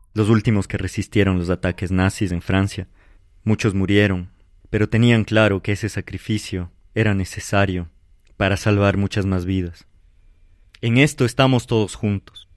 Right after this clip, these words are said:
Y cuando digo esto, no me refiero a una frase de libro de autoayuda o emotiva. Me refiero a que por primera vez en la historia,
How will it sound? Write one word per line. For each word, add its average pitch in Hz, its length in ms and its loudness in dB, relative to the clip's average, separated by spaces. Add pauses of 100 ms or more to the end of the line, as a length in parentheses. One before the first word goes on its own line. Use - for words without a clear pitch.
Y 107 80 -4
cuando 110 300 2
digo 131 240 6
esto, 117 380 2
no 110 120 4
me 131 140 4
refiero 113 480 2
a - 20 2
una 101 220 2
frase 101 720 -4 (420)
de 98 160 -4
libro 101 380 2
de 92 80 -2
autoayuda 90 880 0 (100)
o 98 120 -2
emotiva. 95 640 -2 (640)
Me 110 120 0
refiero 127 500 2
a 113 60 -2
que 107 160 -4
por - 180 -2
primera 120 380 2
vez 117 180 2
en 110 120 -2
la 90 60 -4
historia, 98 640 -4